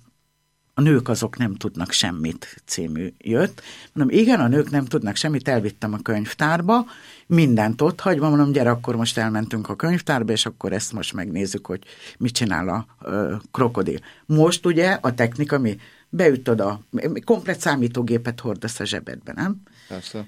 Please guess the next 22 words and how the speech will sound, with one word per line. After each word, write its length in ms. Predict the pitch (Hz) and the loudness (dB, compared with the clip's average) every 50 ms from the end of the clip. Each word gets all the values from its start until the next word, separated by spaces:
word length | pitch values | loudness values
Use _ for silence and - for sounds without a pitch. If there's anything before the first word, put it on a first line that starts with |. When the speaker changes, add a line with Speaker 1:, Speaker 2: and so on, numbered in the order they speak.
| _ - | _ -4
Speaker 1:
Na, 340 | 196 156 120 101 76 - - | -2 0 0 0 -2 -4 -4
hát 200 | - 185 196 196 | -2 -2 0 0
akkor 220 | - - 190 165 | -2 -2 -2 0
beütöd, 420 | 156 214 240 240 226 233 220 - 151 | 2 4 6 4 4 4 2 0 0
és 160 | 156 147 - | 0 0 0
akkor 220 | 143 - 139 123 | -2 -4 -4 -4
tudod 280 | - 135 117 117 113 107 | -4 -2 0 0 0 0
mondani, 360 | 117 113 104 101 98 95 90 - - | 0 -2 -2 -2 -4 -4 -6 -4 -2
és 180 | 151 143 - | 0 0 0
itt 260 | - - - - - | 2 0 -2 0 0
az 120 | 143 120 113 | 0 2 2
odafigyelés. 1040 | 117 110 101 98 - - - - - - - - - - 98 - - - - - _ _ _ _ _ _ _ _ _ _ _ _ _ _ _ _ _ _ _ _ _ _ _ | 2 2 2 -2 -4 -6 -12 -12 -12 -16 -18 -16 -14 -10 -8 -6 -8 -8 -10 -14 _ _ _ _ _ _ _ _ _ _ _ _ _ _ _ _ _ _ _ _ _ _ _
Nem 260 | - 135 151 175 175 160 | -2 2 4 4 6 6
le 100 | 143 135 | 4 4
volt 300 | 120 117 113 113 - - | 6 4 4 4 2 -2
intva 340 | 110 101 101 110 - - | -4 -4 -6 -8 -8 -8
a 100 | - - | -6 -6
gyerek. 580 | 87 80 80 80 - 85 85 - - - _ _ _ _ _ _ _ _ _ _ _ _ _ _ _ _ _ _ - - - - _ | -6 -6 -8 -8 -6 -6 -6 -8 -10 -16 _ _ _ _ _ _ _ _ _ _ _ _ _ _ _ _ _ _ -18 -16 -16 -10 _
És 220 | - 123 127 120 - | 2 4 4 4 4
most 200 | 135 127 - - | 4 2 2 4
kilencvenkettőről 1080 | - 156 131 127 123 120 - 120 117 113 117 - 117 117 - - 101 78 - 80 69 73 | 4 6 6 6 4 2 0 -2 -2 -2 0 -2 -4 -4 -4 -6 -6 -4 -4 -4 -6 -6
beszélek, 720 | - 85 - - - - - - - - - - - | -8 -8 -8 -8 -8 -8 -10 -12 -12 -12 -12 -14 -16